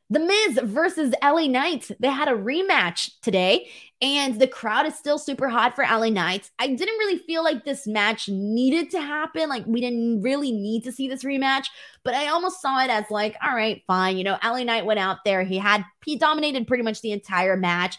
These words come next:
He gets his straightforward win, uh, against The Miz with the B F T.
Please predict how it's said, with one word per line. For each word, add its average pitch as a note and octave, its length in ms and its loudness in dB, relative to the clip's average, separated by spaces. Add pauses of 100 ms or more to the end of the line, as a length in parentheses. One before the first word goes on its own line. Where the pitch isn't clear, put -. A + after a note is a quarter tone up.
(220)
He C4+ 120 2
gets B3 280 4
his A3+ 320 2
straightforward C4 840 0
win, A3 340 4 (320)
uh, F#3 300 0 (120)
against A3 460 0
The A3+ 60 0
Miz G3+ 340 2
with F#3+ 120 -10
the F3+ 40 -4
B A3+ 240 -4
F G#3 260 4
T. G#3 400 -6